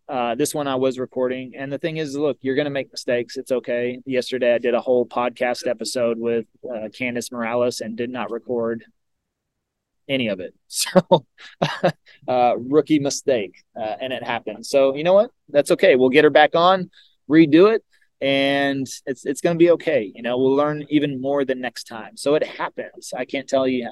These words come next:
like I said, I recorded that podcast about my health, did not hit record. So that happens every two or three months for me. I just forget to hit record sometimes, and that's, you know, it's, it's a problem. I hate it, but at the same time, I just move on, you know,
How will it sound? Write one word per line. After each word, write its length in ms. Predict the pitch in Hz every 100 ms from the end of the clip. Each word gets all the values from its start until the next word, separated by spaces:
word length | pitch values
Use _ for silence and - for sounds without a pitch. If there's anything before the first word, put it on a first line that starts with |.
| 139 117
like 180 | 131 127
I 20 |
said, 220 | 120 143
I 40 | 123
recorded 400 | 117 - 127 120
that 200 | 123 113 _ _
podcast 460 | 127 123 131 123 -
about 220 | 127 120
my 140 | 123
health, 280 | 123 139 127 _
did 180 | 120 123
not 200 | 127 117
hit 100 | 131
record. 460 | 123 - 143 117 104
So 340 | 143 131 120 - _ _ _ -
that 140 | 160
happens 380 | 160 180 170 151
every 200 | 151 147
two 140 | 151
or 80 | 151
three 180 | 143 147
months 280 | 143 151 -
for 120 | 143
me. 360 | 143 156 170 165 -
I 120 | 127
just 260 | 127 - - - _ _ _
forget 300 | 131 123 131
to 60 | 127
hit 140 | 139
record 420 | 139 - 156 147
sometimes, 540 | - 131 139 135 135 127
and 180 | 120
that's, 440 | 117 117 - - - _ - _ _ _ _ _
you 120 | 113
know, 180 | 104 120
it's, 200 | 127 139
it's 200 | 135 135
a 40 | 131
problem. 400 | 143 127 110 101 - - - _ _ -
I 80 | 117
hate 220 | 139 151
it, 160 | 147 -
but 200 | 135 143 -
at 100 | 123
the 80 |
same 240 | 123 135 127
time, 440 | 135 131 131 127 _ _ _ _ _ -
I 120 | 110
just 180 | 113 131
move 220 | 127 120
on, 240 | 113 95
you 140 | 107 110
know, 240 | 107 117